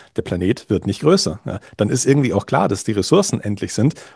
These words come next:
und dass wir irgendwie mit dem auskommen müssen, was wir haben, ja. Das ist das eine, was sofort klar wird. Und das andere, ähm, der andere, äh, Aspekt, der da sofort klar wird,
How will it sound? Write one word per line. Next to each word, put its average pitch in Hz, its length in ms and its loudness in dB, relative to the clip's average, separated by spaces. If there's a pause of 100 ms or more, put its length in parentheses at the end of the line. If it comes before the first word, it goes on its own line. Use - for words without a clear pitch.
(100)
und 120 140 0
dass - 160 0
wir - 80 -2
irgendwie 120 200 4
mit 113 160 2
dem 117 100 4
auskommen 113 420 2
müssen, 107 280 0
was 85 160 -4
wir 92 100 -6
haben, 85 260 -10 (140)
ja. 120 120 -8 (260)
Das 107 120 0
ist 117 140 -4
das 117 100 -2
eine, 156 280 2
was 92 120 0
sofort 90 300 -2
klar 85 200 0
wird. 147 140 0
Und 107 100 -2
das - 120 -6
andere, 139 420 4 (380)
ähm, 98 180 0
der - 120 -4
andere, 123 200 2 (240)
äh, - 320 -6
Aspekt, - 360 -2
der 98 80 2
da 95 140 4
sofort 92 280 -2
klar 92 180 -2
wird, 113 180 4